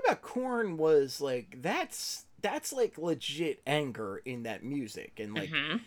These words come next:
Speaker 1: Limp Bizkit is just a silly
Speaker 2: Goofy.
Speaker 1: byproduct of the time. It's a goofy,
Speaker 2: Yeah.
Speaker 1: like,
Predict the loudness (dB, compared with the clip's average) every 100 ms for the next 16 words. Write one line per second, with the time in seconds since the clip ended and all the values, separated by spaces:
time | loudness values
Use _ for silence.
0 | -12 -20 -12 -2 0 0 4 4 4 0
1 | -2 -2 -6 -2 -2 0 2 2 2 4
2 | 6 8 8 6 4 -4 -10 -6 -6 -4
3 | -6 -4 -8 -4 0 2 2 2 2 2
4 | -2